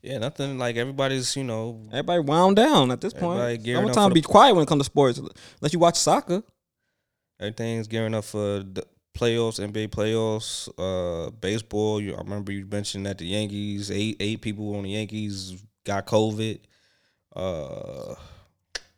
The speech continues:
Speaker 1: ain't really, yeah, I really don't watch baseball anyway, but, um,
Speaker 2: I can watch it, like I said, in person, not, not on T V.
Speaker 1: Yeah, that's pretty much it, you know. But, uh,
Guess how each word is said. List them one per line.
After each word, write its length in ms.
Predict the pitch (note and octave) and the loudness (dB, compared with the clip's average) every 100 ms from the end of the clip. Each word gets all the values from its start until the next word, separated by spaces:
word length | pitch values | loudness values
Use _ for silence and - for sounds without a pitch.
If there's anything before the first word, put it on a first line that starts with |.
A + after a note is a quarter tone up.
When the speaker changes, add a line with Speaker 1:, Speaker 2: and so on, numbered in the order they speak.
| - _ _ _ | -20 _ _ _
Speaker 1:
ain't 180 | - E2 | -14 -10
really, 240 | D#2+ B2+ | -10 -10
yeah, 200 | A#2 - | -10 -12
I 60 | - | -10
really 200 | C#3 G#2+ | -6 -4
don't 160 | G2 F#2+ | -2 -2
watch 220 | G2+ G2 | -2 -2
baseball 380 | G2+ G2 F#2+ F#2+ | -4 -6 -8 -8
anyway, 360 | G2 F2+ F2+ | -8 -8 -10
but, 300 | F#2 F2+ - | -10 -12 -12
um, 380 | D#2+ F2+ E2+ - - _ _ _ _ | -12 -12 -12 -14 -20 _ _ _ _
Speaker 2:
I 120 | - | -4
can 140 | - C3+ | 0 4
watch 180 | C3 A#2+ | 4 2
it, 220 | G#2 - | -4 -2
like 160 | G#2+ | -2
I 20 | B2+ | 0
said, 180 | G2+ | 0
in 100 | F#2 | -2
person, 360 | - F2 - - | -2 -2 -2 -2
not, 220 | A#2+ B2 | -2 -2
not 240 | G#2+ B2 E2+ | -2 -4 -4
on 100 | D2 | -6
T 180 | - | -8
V. 220 | - G#2+ C3 _ _ _ _ _ _ _ _ _ _ _ | -8 -8 -10 _ _ _ _ _ _ _ _ _ _ _
Speaker 1:
Yeah, 80 | C3 | -6
that's 140 | B2+ - | -6 -4
pretty 200 | D3+ C#3+ | -4 -4
much 280 | C3+ C3+ | -4 -6
it, 260 | F#3+ D#3 - A#1+ G1+ _ _ _ | -4 -6 -6 -18 _ _ _ _
you 100 | A2+ | -18
know. 280 | G2 A#2 C3+ _ _ _ | -14 -14 -16 _ _ _
But, 120 | G#2+ | -4
uh, 400 | A#2 A2+ A#2 A2+ | 0 0 0 -2